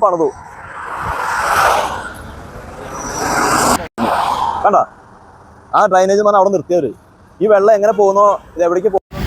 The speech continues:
യാതൊരു വക ഉത്തരവാദിത്തം അവർക്ക് ആർക്കുമില്ല. അവര് പണിയുന്നവർക്കുമില്ല, മേലധികാരികൾക്കുമില്ല. ചുമ്മാ എന്തോ പ്രകസനം കാട്ടി അവര് ഡ്രെയിനേജ് പണിയാൻ പറഞ്ഞു ഡ്രെയിനേജ് പണിതു.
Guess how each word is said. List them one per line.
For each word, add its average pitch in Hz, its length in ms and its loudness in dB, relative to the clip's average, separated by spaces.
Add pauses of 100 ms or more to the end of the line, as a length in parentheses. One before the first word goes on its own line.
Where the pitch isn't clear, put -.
(180)
യാതൊരു 202 380 4
വക 202 240 4
ഉത്തരവാദിത്തം 180 420 2
അവർക്ക് 160 240 2
ആർക്കുമില്ല. 156 300 0 (840)
അവര് 185 220 6
പണിയുന്നവർക്കുമില്ല, 196 520 4 (100)
മേലധികാരികൾക്കുമില്ല. 185 680 2 (1000)
ചുമ്മാ 170 280 4
എന്തോ 233 180 4
പ്രകസനം 220 340 2
കാട്ടി 208 200 4 (360)
അവര് 208 160 4 (420)
ഡ്രെയിനേജ് 175 320 2
പണിയാൻ 190 180 -2
പറഞ്ഞു 180 180 0
ഡ്രെയിനേജ് 147 340 2
പണിതു. 110 180 -6